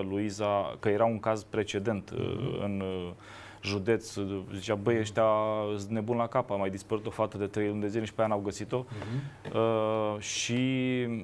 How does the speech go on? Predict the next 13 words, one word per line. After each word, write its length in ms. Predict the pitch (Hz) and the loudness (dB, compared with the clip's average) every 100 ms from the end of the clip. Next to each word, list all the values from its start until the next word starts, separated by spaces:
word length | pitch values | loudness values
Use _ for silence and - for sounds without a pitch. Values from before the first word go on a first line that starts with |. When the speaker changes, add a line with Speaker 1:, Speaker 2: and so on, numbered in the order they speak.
| - - - - 53 | -10 -18 -20 -16 -8
Speaker 1:
uh, 220 | 82 92 120 | -4 -2 0
la 140 | 131 | 2
acel 220 | 123 - | 2 2
moment, 480 | 117 110 117 131 123 | 0 0 0 -2 0
uh, 540 | 127 123 120 117 117 110 - 90 107 110 | 0 2 2 2 0 -2 -8 -4 -4 -2
după 220 | 123 120 | 0 0
ce 120 | 117 | 2
am 60 | 117 | 2
luat 120 | 113 | 2
legătura 300 | 104 - 117 | -2 -2 -2
cu 140 | 107 | 2
autoritățile, 1000 | 104 101 104 101 120 117 117 117 117 113 - - - - - - - | 0 0 -4 -2 -2 0 0 2 2 0 -4 -14 -18 -18 -18 -6 0
uh, 500 | 107 107 104 104 | 2 4 2 2